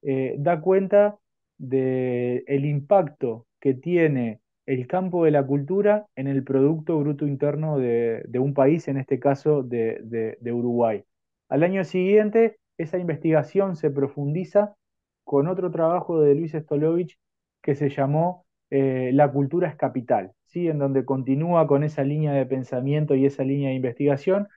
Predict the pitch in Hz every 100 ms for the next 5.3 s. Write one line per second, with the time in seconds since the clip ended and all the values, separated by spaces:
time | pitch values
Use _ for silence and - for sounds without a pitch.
0 | _ - 139 139 143 143 170 175 175 170
1 | _ _ 156 151 139 123 _ - 147 151
2 | 147 143 160 165 139 123 120 120 - 131
3 | 123 127 127 147 175 175 185 - _ 135
4 | 127 123 - 127 127 135 131 143 139 202
5 | 208 208 247